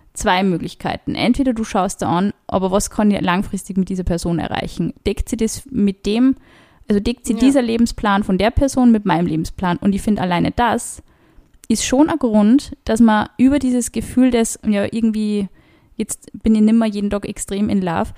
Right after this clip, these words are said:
Speaker 1: dass man sich das trotzdem nur anschaut und dass man trotzdem
Speaker 2: Hm.
Speaker 1: nur versucht, einen gemeinsamen Nenner zu finden. Und ja, dann kommen Streits und dann kommen Alltagsthemen und das ist auch irgendwo völlig normal. Man kann aber auch drüber reden und sagen, hey, ich vermisse das Gefühl der Verliebtheit. Und ich hab einmal so einen schönen, ähm,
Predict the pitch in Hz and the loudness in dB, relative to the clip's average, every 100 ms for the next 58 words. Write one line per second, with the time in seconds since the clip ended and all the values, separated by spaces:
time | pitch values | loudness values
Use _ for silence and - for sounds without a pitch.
0 | - _ - 214 220 220 214 208 - 240 | -20 _ -2 4 4 4 -2 -4 -2 -2
1 | - 277 262 - 240 262 - - - - | 4 6 6 4 4 4 2 -4 -6 -4
2 | 208 214 214 226 220 247 226 220 214 - | 0 2 0 0 0 4 4 4 -2 2
3 | 202 220 349 - - _ _ _ _ _ | 4 4 2 -2 -10 _ _ _ _ _
4 | - 233 233 196 202 247 269 202 180 - | 0 2 2 0 2 4 4 2 -2 -6
5 | 202 180 175 - - 240 233 220 226 196 | -8 -4 -4 0 2 4 4 2 2 -2
6 | 185 - 247 254 262 220 208 214 190 202 | -4 -2 0 0 0 -4 -4 -4 -4 -2
7 | 208 202 233 - - 226 220 208 220 - | -4 -4 -8 -8 -6 -4 -2 -4 -6 -8
8 | 247 220 220 214 180 170 - 165 165 165 | -6 -4 -2 0 -2 -4 -4 -4 -4 -4
9 | 160 165 202 - - _ - 202 - 214 | -4 -4 -8 -14 -20 _ -2 -2 0 0
10 | 233 214 196 - 196 190 202 220 202 196 | 2 -2 -4 -4 -4 -4 -4 -2 -2 -2
11 | 196 - _ - 185 190 190 208 - - | -4 -8 _ -10 -4 2 2 2 -4 -10
12 | 202 - 214 202 202 202 - 190 180 185 | -8 -4 -2 -2 -4 -4 -6 -4 -2 -2
13 | - 190 214 - 185 - 196 208 202 202 | -2 -2 -2 0 -2 -2 0 0 0 -2
14 | - 180 180 180 | -2 -2 -2 -2